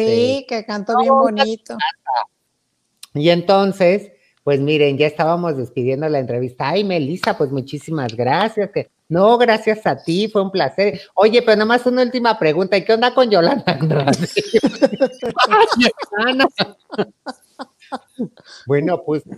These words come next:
Speaker 1: ah, mira, muy sonriente ella así de, <laughs> "Ay, pues, ¿qué te digo?", y que no sé qué.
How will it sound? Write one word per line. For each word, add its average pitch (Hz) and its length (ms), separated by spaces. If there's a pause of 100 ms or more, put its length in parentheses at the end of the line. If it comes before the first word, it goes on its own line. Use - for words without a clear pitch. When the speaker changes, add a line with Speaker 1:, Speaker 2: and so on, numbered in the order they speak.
Speaker 1:
ah, 147 300 (100)
mira, - 120 (440)
muy 185 220
sonriente 156 640
ella 151 160
así 147 180
de, 151 260
<laughs> 220 840
"Ay, 254 360
pues, 202 220
¿qué 208 120
te 220 220
digo?", 185 440
y 139 40
que 147 140
no 147 140
sé 156 220
qué. 208 380